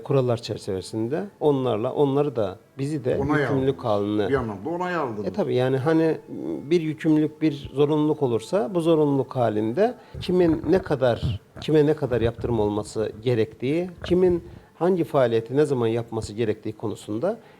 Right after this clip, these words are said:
Speaker 1: yazılı bir metin hazırlıyoruz. Ve bu yazılı metini biz buradan hazırladıktan sonra üniversitemizin senatosu tarafından onaylanıyor, yürü-, onaylanıyor ve yürürlüğe giriyor. Ondan sonra artık o kurallar çerçevesinde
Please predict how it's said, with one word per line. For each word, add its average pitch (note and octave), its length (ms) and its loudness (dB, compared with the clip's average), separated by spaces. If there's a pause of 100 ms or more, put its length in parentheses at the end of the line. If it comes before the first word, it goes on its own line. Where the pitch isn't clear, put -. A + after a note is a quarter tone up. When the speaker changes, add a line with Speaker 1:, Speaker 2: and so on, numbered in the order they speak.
Speaker 1:
yazılı B2+ 360 -2
bir D#3 40 0
metin D3 460 2
hazırlıyoruz. G#2+ 640 -4 (320)
Ve B2+ 240 2
bu D3+ 280 0
yazılı A2+ 340 0
metini A#2 600 -4
biz B2 240 -6
buradan A2 440 -2 (100)
hazırladıktan G#2+ 680 -4
sonra B2 360 -4
üniversitemizin A#2 960 -2
senatosu C3+ 580 -4
tarafından G#2 520 -10
onaylanıyor, F2+ 680 -2
yürü-, A#2+ 320 -2
onaylanıyor A#2 800 -2
ve F#3+ 80 0
yürürlüğe E3+ 360 2
giriyor. C3 360 -4 (420)
Ondan G3 240 2
sonra F3+ 220 -2
artık G#3 260 0 (100)
o A3+ 180 6
kurallar G3 500 2
çerçevesinde C#3+ 920 2